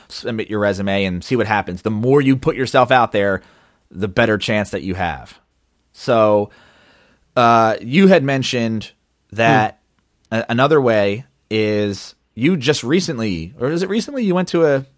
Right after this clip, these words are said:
Speaker 1: a career event? Like a meetup?
Speaker 2: Yeah, so, so I've been to, uh, like, a career event before, and, uh, basically, like
Speaker 1: Not like a job fair, right?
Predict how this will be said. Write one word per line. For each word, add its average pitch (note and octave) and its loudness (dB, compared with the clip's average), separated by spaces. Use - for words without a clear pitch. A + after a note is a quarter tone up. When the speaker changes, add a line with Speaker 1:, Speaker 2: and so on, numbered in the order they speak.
Speaker 1:
a A2+ -10
career B2+ -2
event? F3+ -2
Like - -8
a G#2+ -2
meetup? B2 2
Speaker 2:
Yeah, A#3 6
so, G#3 4
so G#3+ 2
I've G3+ 4
been G3 2
to, G3 0
uh, D#3+ 0
like, C#3 -6
a C3 -6
career E3 4
event C#3 0
before, C3+ 0
and, C#3 4
uh, C#3 6
basically, E3 4
like D3 2
Speaker 1:
Not B3 4
like A3 4
a E3+ 2
job B2+ 4
fair, E2+ -4
right? F#2+ -4